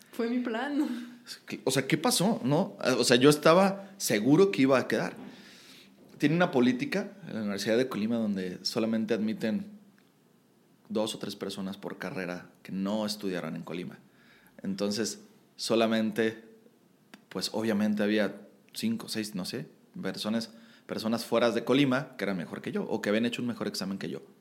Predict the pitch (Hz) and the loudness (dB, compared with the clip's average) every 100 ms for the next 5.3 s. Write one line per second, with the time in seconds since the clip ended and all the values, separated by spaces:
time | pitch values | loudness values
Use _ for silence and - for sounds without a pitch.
0 | - 98 - - - - - 104 98 101 | -8 -8 -8 -20 -20 -16 -6 -4 -4 -6
1 | 76 64 - - - - - - - _ | -8 -8 -14 -20 -20 -20 -20 -20 -20 _
2 | _ - 98 113 104 104 104 113 110 110 | _ -16 -2 0 2 2 4 2 0 -4
3 | 123 120 117 - 117 - 117 - 107 - | 0 2 0 -2 -2 0 -2 -2 -4 -4
4 | - _ - 95 87 92 104 113 113 80 | -14 _ -6 -4 -2 -2 -2 -4 -6 -8
5 | 90 120 | -6 -6